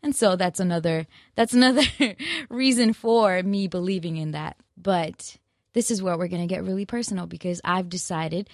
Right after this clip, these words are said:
to talk to you about the time that I cheated, because I feel like I can't say don't cheat if I don't also say what happened to me.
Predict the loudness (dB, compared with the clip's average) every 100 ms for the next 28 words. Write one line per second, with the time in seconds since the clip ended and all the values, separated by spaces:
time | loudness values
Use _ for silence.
0 | -20 _ -6 -6 -4 -6 -6 -6 -6 -6
1 | -4 -4 -4 -6 -10 -6 -4 -2 -4 -6
2 | -8 -8 -8 -8 _ -8 -2 0 0 -2
3 | -6 -6 -4 -6 -8 -10 -4 -2 -2 -4
4 | -6 -4 -6 -6 -8 -8 -8 -8 -6 -6
5 | -6 -8 -8 -10 -14 _ _ -6 -2 -2
6 | -4 -8 -8 -6 -4 -4 -6 -6 -6 -8
7 | -2 2 2